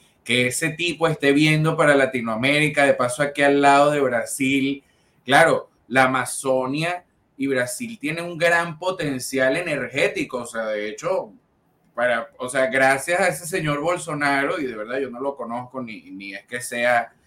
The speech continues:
militante de, de su partido, ni mucho menos, pero cuando ya una persona como Bolsonaro atrae a inversionistas como Elon Musk, del calibre de Elon Musk, o sea,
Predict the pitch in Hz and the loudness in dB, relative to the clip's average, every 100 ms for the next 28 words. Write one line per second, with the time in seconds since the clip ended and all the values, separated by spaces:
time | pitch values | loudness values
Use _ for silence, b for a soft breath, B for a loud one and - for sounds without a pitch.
0 | b b 113 131 127 123 - 131 135 123 | b b -4 0 0 0 2 4 4 2
1 | 127 123 113 110 101 107 104 98 104 98 | -4 -4 -4 -6 -10 -10 -10 -12 -12 -10
2 | - 127 123 110 104 101 - 127 139 160 | -4 -2 0 -4 -10 -14 -8 -4 -4 -4
3 | 160 131 123 123 123 117 120 120 - B | -4 -6 -2 -4 -4 -2 0 0 -2 B
4 | B - 143 151 156 156 156 156 156 156 | B -4 -2 0 -2 -2 -2 0 0 0
5 | 156 160 143 147 156 151 135 131 131 131 | 2 2 0 -2 2 2 2 2 2 2
6 | 131 135 160 165 - 135 135 131 131 127 | 4 4 2 -2 0 2 2 2 0 -2
7 | 127 123 123 123 147 151 156 151 131 123 | -6 -6 -6 -6 -6 -6 -4 -4 -2 -4
8 | 123 143 143 147 143 139 127 113 104 101 | -4 -4 -4 -4 -4 -4 -8 -12 -10 -10
9 | 98 104 107 135 131 117 123 127 131 147 | -8 -8 -6 -4 -4 -6 -12 -8 -6 -6
10 | 127 123 113 | -6 -4 -4